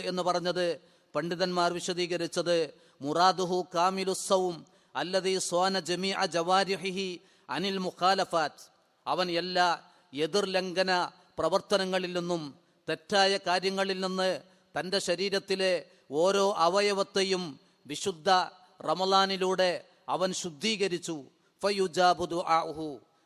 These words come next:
അതുകൊണ്ട് അവൻ്റെ പ്രാർത്ഥനയ്ക്ക് ഉത്തരമുണ്ട്. ലി ത്വഹാറത്തി ജസദിഹി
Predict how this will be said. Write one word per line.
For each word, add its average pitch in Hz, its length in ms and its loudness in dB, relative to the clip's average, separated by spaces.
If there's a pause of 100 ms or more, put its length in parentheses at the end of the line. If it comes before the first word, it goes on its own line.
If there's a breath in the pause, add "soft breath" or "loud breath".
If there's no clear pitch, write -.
അതുകൊണ്ട് 180 360 -2
അവൻ്റെ 175 260 0
പ്രാർത്ഥനയ്ക്ക് 175 560 -4
ഉത്തരമുണ്ട്. 175 640 0 (460 soft breath)
ലി 165 160 -4
ത്വഹാറത്തി 180 760 4
ജസദിഹി 175 640 -2